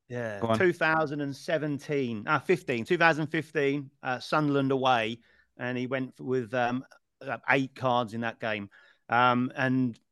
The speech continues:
Speaker 1: has he refereed many since then? Yeah, thirty. So thirty games have gone since he's gone o-, six over, but he's got the opposite record for Everton. So, uh, hopefully we'll have the, um, say, the dark side of him come out here and say, "This one's got all the makings for it," as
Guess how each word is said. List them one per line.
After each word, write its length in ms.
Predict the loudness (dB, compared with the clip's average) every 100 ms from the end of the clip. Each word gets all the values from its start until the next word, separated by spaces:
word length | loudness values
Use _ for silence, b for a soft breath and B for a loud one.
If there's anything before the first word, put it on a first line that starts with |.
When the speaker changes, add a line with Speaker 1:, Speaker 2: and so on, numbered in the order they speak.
| _
Speaker 1:
has 160 | 0 0
he 140 | 2
refereed 340 | 0 0 0 -2
many 240 | -2 -2
since 320 | -4 -6 -6
then? 240 | -2 -2 -2
Yeah, 200 | -2 -4
thirty. 600 | 0 4 4 2 -4 -10
So 200 | -10 -8
thirty 320 | -2 -2 0
games 300 | -2 -2 -4
have 60 | -4
gone 200 | -4 -6
since 180 | -10
he's 220 | -8 -10 -6
gone 200 | -6 -4
o-, 180 | -6 -8
six 400 | -20 -10 -10 -8
over, 440 | -6 -4 -4 -6 -10 4
but 200 | 6 6 4 b b b _
he's 160 | -10 -4
got 120 | -2
the 80 | -2
opposite 300 | -4 -6 -6
record 460 | -4 -4 -6 -8
for 100 | -8
Everton. 420 | -6 -6 -6 -8 -10
So, 360 | -2 0 2
uh, 240 | 2 2 -2 -8 -8
hopefully 560 | 2 2 2 -2 0 -2 b b
we'll 140 | -6 -2
have 220 | -2 -2
the, 220 | -2 0
um, 360 | 0 0 -4 -6
say, 160 | -4
the 120 | -4 0
dark 360 | 4 4 2
side 320 | -2 2 2
of 80 | 0
him 80 | -4
come 220 | -6 -4
out 180 | -2 -4
here 240 | -4 -4
and 140 | -4 -6
say, 100 | -6
"This 180 | -6 -6
one's 180 | -8
got 100 | -8
all 160 | -8 -6
the 80 | -4
makings 340 | -4 -6 -12
for 240 | -12 -10 -8
it," 40 |
as 120 | -10